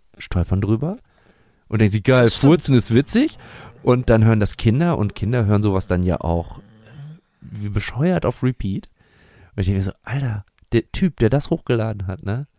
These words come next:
Speaker 1: der ist reich. Auch, auch, auch, auch mit Spotify. Da, da kommt dann irgendwann dann doch ein bisschen Geld bei rum. Und, äh, verrückt.
Speaker 2: Ja.
Speaker 1: Völligst verrückt.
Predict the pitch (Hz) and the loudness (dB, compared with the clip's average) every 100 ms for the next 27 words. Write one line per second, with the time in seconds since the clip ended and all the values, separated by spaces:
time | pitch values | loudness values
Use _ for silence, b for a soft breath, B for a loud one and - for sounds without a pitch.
0 | _ _ _ _ - 107 95 123 190 185 | _ _ _ _ -4 -4 -4 -4 -4 -4
1 | - - _ _ _ _ _ 120 - - | -8 -20 _ _ _ _ _ -8 -6 -6
2 | - 143 - - - - _ 143 - 170 | 0 0 0 -2 -2 -8 _ -2 0 -2
3 | - 170 - 92 90 - _ - - - | -2 -4 -2 -2 -2 -6 _ -6 -4 -2
4 | 117 - 180 175 151 165 165 170 202 147 | -2 0 -2 0 0 0 0 -2 -4 -4
5 | - 92 85 80 73 - - - B B | -6 -4 -6 -6 -8 -8 -16 -18 B B
6 | B 110 B - 98 _ - - 98 - | B -18 B -8 -8 _ -10 -8 -8 -10
7 | _ - - - - - _ _ - - | _ -14 -10 -8 -10 -16 _ _ -12 -2
8 | 139 160 175 - 165 - - | 2 2 0 -4 -8 -8 -10